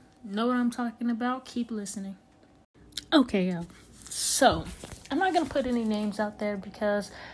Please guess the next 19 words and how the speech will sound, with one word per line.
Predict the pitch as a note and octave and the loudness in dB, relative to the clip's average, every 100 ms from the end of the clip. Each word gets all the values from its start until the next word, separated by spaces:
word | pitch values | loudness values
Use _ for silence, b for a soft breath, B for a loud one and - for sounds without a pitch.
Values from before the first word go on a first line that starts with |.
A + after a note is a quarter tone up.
| B - | B 2
personally, | B3 B3 C4 B3 B3 B3 | 4 4 0 0 0 -2
names | A3 A3 A3+ A3 | 0 2 2 2
aren't | G#3+ | 2
important. | G3+ F#3 A3+ A3+ B3 | 0 0 2 2 0
Names | A3 G#3+ G#3+ | 2 4 4
don't | - A3 | 4 4
matter | A3 G#3+ G#3+ | 4 2 0
right | G#3 | 0
now | G#3 G#3 G#3 G#3 B B - | 0 0 -2 -6 B B -10
when | G#3+ G#3 | -2 0
it | G#3 | 0
comes | - G#3 | -2 -4
to | - | -2
what | G3+ | 0
I'm | F#3+ | 0
talking | F#3 F#3 F#3 | -2 -6 -4
about. | F#3 F#3 F#3+ - - - - - - - - | -2 -2 -6 -12 -20 -20 -20 -20 -20 -16 -6
Okay, | G#3+ - F#3 | -6 -4 -4
so | F3+ - B3 B3+ | -4 -4 -4 -4